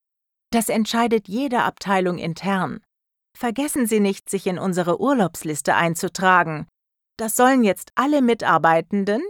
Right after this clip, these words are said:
die Urlaub machen wollen, tun. Wir machen das seit diesem Jahr.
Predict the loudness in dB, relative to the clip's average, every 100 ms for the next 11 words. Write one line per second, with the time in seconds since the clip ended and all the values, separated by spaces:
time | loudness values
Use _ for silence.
0 | -10 -12 -2 2 4 2 0 0 0 2
1 | 4 4 0 -2 -2 -2 -6 -18 _ _
2 | _ _ _ _ -2 0 0 2 0 0
3 | 0 -4 -2 0 0 0 2 4 2